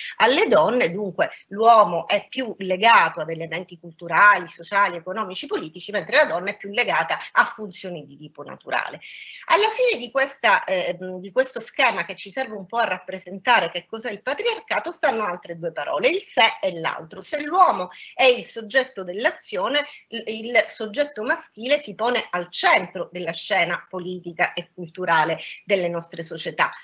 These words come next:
mentre la donna rappresenta l'alterità. Attenzione però, perché nella, ehm, nell'ordine simbolico patriarcale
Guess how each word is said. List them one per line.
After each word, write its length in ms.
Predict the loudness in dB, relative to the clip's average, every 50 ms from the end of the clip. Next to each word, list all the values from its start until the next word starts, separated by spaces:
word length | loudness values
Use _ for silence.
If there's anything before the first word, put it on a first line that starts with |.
| -14 _
mentre 420 | 2 4 6 6 4 2 2 2 4
la 120 | 4 6
donna 440 | 6 6 4 4 2 2 0 0 0 0
rappresenta 880 | -2 -2 -2 -2 -4 -4 -4 -4 -4 -4 -6 -6 -6 _ -4 -4 -4 -2
l'alterità. 1000 | 0 0 2 2 0 -2 -6 -8 -8 -8 -8 -12 -20 -12 -8 -6 -6 -6 -6 -10 _ _ _ _
Attenzione 840 | 4 4 4 2 -4 -6 -6 -6 -8 -10 -12 -12 -10 -12 -12 -14 -14
però, 280 | -12 -8 -8 -8 -6
perché 460 | -4 -4 -6 -4 -2 0 0 0 0 -2 -8 -18 -20 -20 -20 _
nella, 640 | -6 -2 0 2 2 2 2 4 4 6 6 6 4 2
ehm, 840 | -2 -2 0 0 -2 -4 -6 -8 -10 -10 -8 -8 -8 -8 -8 -6 -4
nell'ordine 640 | -4 -2 -2 -2 -2 0 -2 -2 -2 -4 -8 -8 -10
simbolico 640 | -10 -12 -14 -10 -6 -4 -4 -4 -4 -6 -6 -6 -4
patriarcale 840 | -4 -4 -6 -6 -6 -6 -6 -8 _ -4 -2 -2 -2 -2 -2 -4